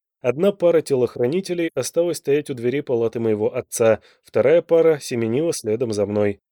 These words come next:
Посмотрев на наручные часы, я отметил, что в это время Шанталь должна уже вовсю заняться Полиной, проверить её состояние, потому что её бледность дико пугала меня. За несколько дней девушка умудрилась схуднуть,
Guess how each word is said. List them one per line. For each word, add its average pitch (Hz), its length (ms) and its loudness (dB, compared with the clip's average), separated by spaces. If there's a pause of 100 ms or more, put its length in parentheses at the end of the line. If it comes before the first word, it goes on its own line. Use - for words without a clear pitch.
(220)
Посмотрев 160 520 0
на 143 140 2
наручные 131 480 0
часы, 139 300 -6
я 143 160 2
отметил, 139 400 -2
что - 180 -8
в 170 60 -2
это 160 160 -2
время 147 260 0
Шанталь 147 540 -2
должна 127 400 0
уже 135 220 -2
вовсю 139 280 -4
заняться 113 420 -4
Полиной, 113 560 -2 (300)
проверить 185 460 2
её 113 120 -2
состояние, 156 640 -2
потому 147 380 -4
что - 160 -10
её 135 120 0
бледность 147 600 -4
дико 147 320 -10
пугала 117 380 0
меня. 107 360 0 (300)
За 123 160 0
несколько 123 440 -4
дней 143 240 -4
девушка 160 480 -6
умудрилась 127 580 -4
схуднуть, 123 600 -4